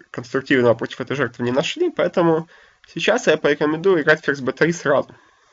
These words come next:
Ну, теперь мы видим, что висит на б семь, возвращать слона на c восемь нет смысла, то есть надо играть ферзь б шесть.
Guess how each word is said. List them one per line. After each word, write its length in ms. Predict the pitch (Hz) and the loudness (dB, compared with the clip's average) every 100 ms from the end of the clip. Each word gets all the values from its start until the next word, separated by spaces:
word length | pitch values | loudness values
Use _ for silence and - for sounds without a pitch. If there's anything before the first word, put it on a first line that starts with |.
| _ _ _ _ _ _ - | _ _ _ _ _ _ -6
Ну, 320 | - 185 190 | 2 4 4
теперь 220 | 175 170 | 2 2
мы 80 | 170 | 2
видим, 200 | 160 110 | 2 -2
что 140 | - | -6
висит 280 | 120 - - | -6 -8 -8
на 60 | 113 | -6
б 120 | - | -6
семь, 280 | - 339 320 - - - _ - | -4 -2 -2 -6 -20 -20 _ -18
возвращать 440 | - 135 - 147 | -8 -6 -2 -2
слона 240 | - 156 135 | 2 2 2
на 60 | |
c 120 | 139 | 0
восемь 280 | 143 156 - | -2 -2 -6
нет 160 | 147 151 | -8 -8
смысла, 360 | - 330 147 | -4 -2 -2
то 100 | 123 | -2
есть 220 | 156 165 _ - - _ _ | -4 -4 _ -20 -20 _ _
надо 180 | - 277 | -4 0
играть 160 | 190 196 | 0 2
ферзь 200 | 175 170 | 0 0
б 140 | 147 | -2
шесть. 400 | 170 - - - | -6 -6 -12 -20